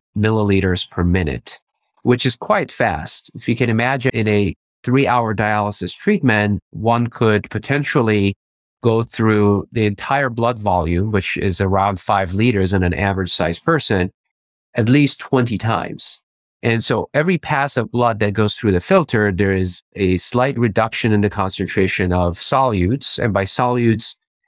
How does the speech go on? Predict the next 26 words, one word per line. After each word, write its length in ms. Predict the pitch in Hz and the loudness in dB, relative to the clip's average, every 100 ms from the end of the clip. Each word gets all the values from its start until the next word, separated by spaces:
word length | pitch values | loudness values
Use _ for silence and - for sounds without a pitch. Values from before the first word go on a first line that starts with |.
| _ | _
we 120 | 120 | -2
refer 380 | 110 123 - 135 | 0 0 0 0
to 320 | 127 - 123 | 0 0 2
both 440 | 104 110 110 107 - | 2 0 0 -2 -2
as 320 | - 98 95 | -2 0 0
V 200 | 123 147 | 0 2
U 140 | 151 143 | 2 2
N, 220 | 131 127 | 0 -2
creatinine, 680 | - 120 113 107 110 107 | 0 2 2 2 2 2
as 140 | 104 104 | 0 0
well 160 | 104 | 2
as 160 | 101 98 | 2 0
certain 280 | - 101 92 | -2 0 2
electrolytes 720 | 95 143 - 98 95 85 - | 2 0 -2 0 0 -2 -4
like 180 | 82 - | -6 -8
potassium 760 | 87 127 120 120 123 113 104 | -6 -2 -2 -2 0 2 2
and 120 | 80 | 0
calcium, 760 | 85 120 117 - 117 110 110 110 _ _ _ _ _ | -2 -4 -4 0 2 4 2 -2 _ _ _ _ _
bicarbonate 840 | 82 85 - 123 120 117 107 104 - | -4 -2 -2 -2 0 -2 -2 -4 -2
and 120 | 98 | 0
magnesium. 640 | 92 87 104 87 82 80 | 0 2 2 2 0 0
All 320 | 101 139 156 | 2 2 2
of 140 | 151 135 | 0 0
these 260 | 120 113 | 0 -2
small 720 | - - - - 120 120 127 | -6 -4 -4 0 2 4 2
molecules 880 | 123 120 123 110 - 90 87 98 - | 2 0 0 -2 -2 -2 -2 -4 -8